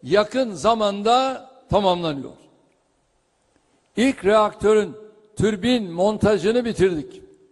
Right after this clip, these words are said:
Türbin şaftını da başarıyla döndürerek önemli bir aşamayı geride bıraktık.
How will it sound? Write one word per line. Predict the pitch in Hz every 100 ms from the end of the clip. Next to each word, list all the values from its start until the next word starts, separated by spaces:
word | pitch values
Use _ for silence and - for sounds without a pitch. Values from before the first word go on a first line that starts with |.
| _ _ _ _ _ _ _ _
Türbin | 190 220 214 254 208
şaftını | - 285 294 202 233 226
da | 240 233 - - - -
başarıyla | 170 180 226 247 233 208 170 127 127
döndürerek | 180 214 220 233 233 247 240 - - - _ 160
önemli | 202 226 233 269 254
bir | 208 214
aşamayı | 220 220 233 220 226 262 269 - - _ _ _ _ _ _
geride | 143 196 190 190
bıraktık. | 160 131 - -